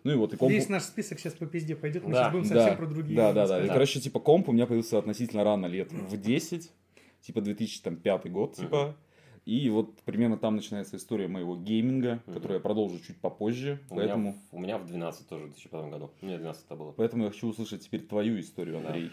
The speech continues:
Speaker 2: Ну, слушай, я в игры, наверное, с очень-очень ранних лет начал играть. Я помню, что мы, э,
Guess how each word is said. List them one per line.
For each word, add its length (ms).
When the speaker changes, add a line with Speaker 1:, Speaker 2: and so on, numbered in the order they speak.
Speaker 2:
Ну, 140
слушай, 260
я 120
в 100
игры, 180
наверное, 680
с 200
очень-очень 640
ранних 320
лет 180
начал 260
играть. 300
Я 80
помню, 260
что 400
мы, 360
э, 40